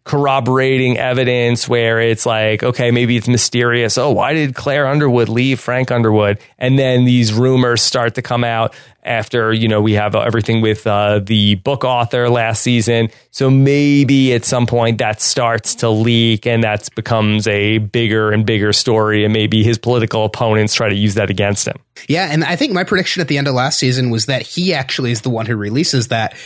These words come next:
Speaker 2: to get ahead of the story and really get some public sympathy.
Speaker 1: Hmm. <sighs> Boy, I, I just don't know if that's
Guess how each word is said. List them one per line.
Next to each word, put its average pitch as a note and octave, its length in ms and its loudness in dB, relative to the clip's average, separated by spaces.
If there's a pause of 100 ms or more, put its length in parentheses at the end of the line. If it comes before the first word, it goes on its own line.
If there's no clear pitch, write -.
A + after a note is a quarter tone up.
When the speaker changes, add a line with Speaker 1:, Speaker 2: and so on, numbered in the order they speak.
(140)
Speaker 2:
to D3+ 80 -2
get C#3+ 160 -2
ahead C3 220 -2
of A#2+ 80 -2
the G#2 60 -8
story B2+ 540 0
and A2+ 300 -4
really B2 260 2
get A#2 220 -4
some A#2 160 -4
public F2 260 -8
sympathy. - 400 -8 (440)
Speaker 1:
Hmm. B2 340 0 (500)
<sighs> - 40 -8 (800)
Boy, G2+ 360 -2 (640)
I, G3 220 0
I G#3+ 120 2
just G3+ 160 0
don't G#3 180 2
know F3 420 2
if D3 260 2
that's C#3+ 300 -4